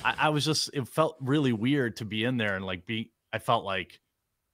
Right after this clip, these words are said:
the, even the university was taking this whole, like, you know, be s-, be very afraid, be very,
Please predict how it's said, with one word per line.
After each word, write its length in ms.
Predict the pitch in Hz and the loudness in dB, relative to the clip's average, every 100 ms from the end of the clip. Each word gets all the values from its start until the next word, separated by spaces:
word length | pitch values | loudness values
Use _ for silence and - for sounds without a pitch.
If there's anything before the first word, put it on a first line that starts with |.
| _ _ - | _ _ 0
the, 80 | 165 | 2
even 140 | 160 | 4
the 80 | 147 | 6
university 540 | 139 120 113 131 - 107 | 4 4 4 2 0 -2
was 180 | 98 | -4
taking 280 | - 117 110 | -4 -4 -2
this 140 | 98 - | -4 -2
whole, 220 | 110 101 | 0 2
like, 360 | 92 85 - - _ _ _ _ _ _ | 0 -2 -6 -20 _ _ _ _ _ _
you 120 | 104 | -2
know, 300 | 98 85 80 - _ _ _ _ - 117 113 | 0 -2 -4 -12 _ _ _ _ -18 -16 -4
be 200 | 107 123 | 2 2
s-, 120 | - | 0
be 240 | 107 113 | -2 0
very 360 | 104 110 107 104 | 2 4 4 2
afraid, 640 | 98 - 101 98 95 92 85 | -2 -2 0 2 0 -2 -4
be 140 | 101 | -4
very, 520 | 92 98 95 92 90 | 0 2 2 0 -2